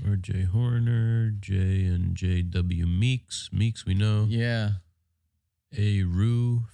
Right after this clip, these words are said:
Speaker 1: French cabinet maker. Alexander Roux, French cabinet maker.
Speaker 2: So makers' marks were part of factory-built stuff.
Speaker 1: Yeah.
Speaker 2: I mean,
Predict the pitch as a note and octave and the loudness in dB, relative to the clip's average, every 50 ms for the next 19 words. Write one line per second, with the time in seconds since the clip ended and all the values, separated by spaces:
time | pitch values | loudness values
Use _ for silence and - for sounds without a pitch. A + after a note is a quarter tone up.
0 | - - - G#2+ G#2+ G#2 - - - - G#2+ A2 G#2+ A2+ A2+ A2+ A2+ A2+ A2+ - | -10 -4 -2 -2 -2 -2 -6 -8 -4 -2 0 0 0 0 0 0 0 0 -2 0
1 | A#2 A2+ A2 A2+ A2 - _ _ _ _ _ _ _ _ _ _ - F#2+ G#2 G#2+ | -2 -2 -2 -2 -4 -6 _ _ _ _ _ _ _ _ _ _ -4 -2 0 0
2 | G#2 F#2+ G2+ G#2 A2+ A#2 A2+ A#2 A#2 A2+ A2+ A#2 A#2+ A#2+ A#2+ A#2+ A#2+ A2+ - - | 0 0 0 2 2 2 2 2 2 2 2 2 2 2 2 2 0 0 -2 -6
3 | _ _ _ _ _ _ _ _ _ _ _ _ _ _ _ _ _ _ _ _ | _ _ _ _ _ _ _ _ _ _ _ _ _ _ _ _ _ _ _ _
4 | _ - - A2+ A2 G#2 - - A2+ A2 A2 A2 A2+ A2+ A2+ A2+ A2 G#2+ G#2+ A2+ | _ -6 -4 -2 -2 -4 -4 -2 -2 0 0 0 0 0 0 0 0 0 0 -2
5 | A2 G#2 G2+ - _ _ _ _ _ _ _ _ _ _ _ _ _ _ _ _ | -2 -2 -4 -10 _ _ _ _ _ _ _ _ _ _ _ _ _ _ _ _
6 | _ _ _ _ _ _ _ _ _ _ _ _ _ _ _ _ _ _ _ _ | _ _ _ _ _ _ _ _ _ _ _ _ _ _ _ _ _ _ _ _
7 | _ _ _ _ _ _ _ _ _ _ _ _ _ _ _ _ - B2 B2 A#2+ | _ _ _ _ _ _ _ _ _ _ _ _ _ _ _ _ -4 -2 -2 0
8 | B2+ C3 C3+ A#2 - C#3 B2+ G2+ G#2+ A#2+ A#2+ A#2+ A#2+ A#2+ A#2+ A#2 - - - - | 0 -2 -2 -4 -4 -4 -4 -2 0 0 0 0 0 0 -2 -4 -6 -8 -16 -16
9 | - - - _ _ _ _ _ _ _ _ _ _ _ _ _ - G#2 G2 - | -18 -20 -20 _ _ _ _ _ _ _ _ _ _ _ _ _ -10 -10 -8 -4
10 | - A2+ G#2+ G#2 G#2+ G#2 G2 F2+ - A2+ G#2+ G#2 G2+ - A2+ G2+ F2+ F2+ G#2 G2 | -2 -2 0 0 0 -2 -2 -2 -2 -2 -2 -2 -4 -4 -4 -4 -2 0 -2 -2
11 | F#2+ - - - - G#2 F#2+ F#2+ G2 F2 - - _ _ _ _ - F#2 F#2 F#2+ | -2 -6 -10 -10 -4 -2 -2 0 -2 -4 -6 -12 _ _ _ _ -2 0 2 2
12 | G#2 G#2+ G2+ G2+ G2+ - _ _ _ _ _ _ _ _ _ _ _ _ _ _ | 2 2 0 0 -4 -6 _ _ _ _ _ _ _ _ _ _ _ _ _ _
13 | _ _ _ - G2 G2+ G#2+ G#2 G#2 F2+ | _ _ _ -4 -2 -2 -2 -2 -2 -6